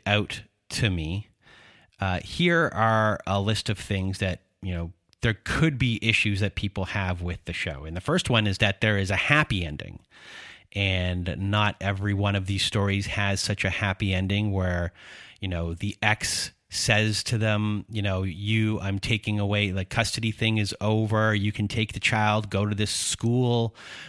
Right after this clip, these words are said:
wherever you're going, and, and live there, and I'll do my visit here or there." Uh, you know, and, and it seemed like he's gonna be a really nice guy about it, and, you know, things are ending off in a good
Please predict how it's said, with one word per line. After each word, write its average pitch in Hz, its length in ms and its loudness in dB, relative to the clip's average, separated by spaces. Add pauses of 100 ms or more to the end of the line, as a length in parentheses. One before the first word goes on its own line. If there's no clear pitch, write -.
(140)
wherever 104 580 0
you're 101 240 2
going, 113 680 2
and, 98 280 0
and 92 200 0
live 107 340 0
there, 107 680 4
and 92 360 -6
I'll 101 540 2
do 101 280 -2
my 98 240 0
visit 95 500 -2
here 95 520 -2
or 92 200 -2
there." 101 560 0 (440)
Uh, 90 280 0
you 101 140 -2
know, 85 320 -2
and, 92 280 -4
and 95 180 -4
it 90 80 -4
seemed 104 260 0
like 95 200 0
he's 98 360 -2
gonna 98 240 0
be 98 160 0
a 95 80 0
really 101 320 0
nice 101 260 0
guy 98 280 0
about 95 400 0
it, 92 160 -2
and, 87 340 -6 (380)
you 95 80 -2
know, 80 80 -6 (160)
things 104 320 2
are 98 80 4
ending 92 280 0
off 90 220 -2
in 87 80 -2
a 85 80 -2
good 85 360 -4